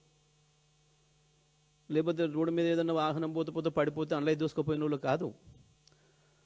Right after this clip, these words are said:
సాక్షాత్తు ఈ రాష్ట్రాన్ని వెళ్తున్న ముఖ్యమంత్రి, మంత్రుల మధ్యన పంచుకున్న దొంగ సొమ్ము కొరకు పంచాయతీలు జరుగుతున్నాయి.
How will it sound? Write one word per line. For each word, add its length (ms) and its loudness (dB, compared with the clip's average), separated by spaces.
సాక్షాత్తు 800 2
ఈ 160 6
రాష్ట్రాన్ని 500 4
వెళ్తున్న 260 0
ముఖ్యమంత్రి, 760 0
మంత్రుల 440 0
మధ్యన 520 -4
పంచుకున్న 500 -4
దొంగ 320 -2
సొమ్ము 240 -2
కొరకు 260 -4
పంచాయతీలు 480 2
జరుగుతున్నాయి. 500 -8